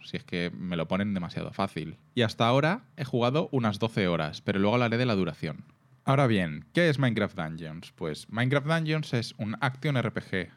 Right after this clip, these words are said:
o también lo que se conoce como un tipo Diablo, así de andar por casa.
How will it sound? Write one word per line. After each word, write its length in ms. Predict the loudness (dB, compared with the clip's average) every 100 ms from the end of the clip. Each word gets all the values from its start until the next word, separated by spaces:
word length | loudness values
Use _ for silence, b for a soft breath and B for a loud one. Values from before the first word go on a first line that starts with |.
| _
o 80 | -8
también 320 | -4 0 0
lo 80 | 0
que 80 | 0
se 140 | -4
conoce 280 | -4 -4 -4
como 220 | -6 -4
un 320 | -2 -2 -2
tipo 240 | 0 2 4
Diablo, 400 | 4 2 0 -4
así 180 | -2 -2
de 80 |
andar 240 | -2 -2 -4
por 140 | -6
casa. 360 | -6 -6 -8